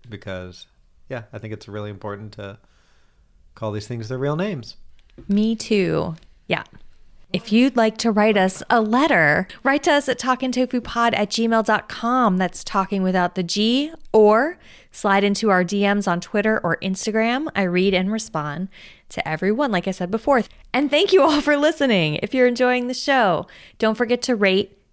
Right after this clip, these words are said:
Speaker 2: review, and subscribe to us on Apple Podcasts or wherever you get your favorite podcasts. It really helps us out,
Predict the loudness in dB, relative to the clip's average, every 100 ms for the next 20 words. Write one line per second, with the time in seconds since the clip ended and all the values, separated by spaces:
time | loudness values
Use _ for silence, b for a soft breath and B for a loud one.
0 | -2 0 2 2 2 0 -4 -6 -4 0
1 | 0 2 0 0 0 -2 -2 -2 -4 -2
2 | -4 -4 -4 -4 -6 -4 0 0 0 0
3 | 0 0 0 0 -2 -2 -4 -4 -4 -4
4 | -4 -2 0 -2 -4 -2 0 0 -2 -2
5 | -2 -4 -10 -12 -6 -4 -2 -4 -6 -6
6 | 0 2 0 -2